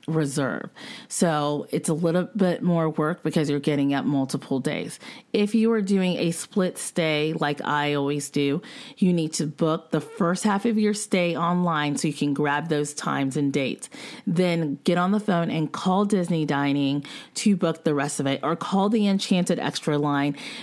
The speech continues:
V I P tours have its own line. So make sure to do that research beforehand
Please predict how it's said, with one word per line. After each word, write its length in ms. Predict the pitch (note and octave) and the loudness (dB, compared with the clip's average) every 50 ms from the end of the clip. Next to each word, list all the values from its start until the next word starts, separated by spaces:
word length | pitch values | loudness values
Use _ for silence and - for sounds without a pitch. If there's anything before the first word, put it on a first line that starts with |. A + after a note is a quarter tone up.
| - | -2
V 240 | - F#3+ G3+ G3+ G#3+ | 0 2 4 4 4
I 100 | G#3+ G#3 | 2 0
P 300 | G3+ - - A3 A3 G#3+ | -2 0 0 2 2 2
tours 300 | G#3 - G#3+ F#3 F3 - | 2 0 0 0 0 2
have 180 | G3+ F3+ D#3+ E3 | 0 0 0 0
its 160 | D3+ - E3+ | -2 -2 -2
own 240 | D#3+ D3+ D3+ D3 C#3+ | 0 0 0 0 0
line. 240 | C#3+ C3+ - C4 - | 0 0 -2 0 0
So 160 | - G3 G3 | 2 4 4
make 200 | G#3 G#3+ A#3 A#3+ | 4 4 2 0
sure 180 | - D4+ D4+ | 0 -2 -2
to 140 | C4+ - C#4 | 0 0 -2
do 220 | G#3+ - G3 F#3+ G3 | 0 2 2 2 2
that 200 | G3 E3+ D#3 - | 2 2 0 0
research 460 | F#3 E3+ E3+ - - D#3+ D#3+ - - | 0 0 0 0 -2 -2 -2 -2 -4
beforehand 800 | - D#3+ - - - F3+ D#3+ D#3+ E3 D#3+ D#3+ D3+ D3+ C#3+ C#3+ C#3+ | -4 -4 -2 -2 -2 0 0 0 0 0 0 0 0 0 0 -2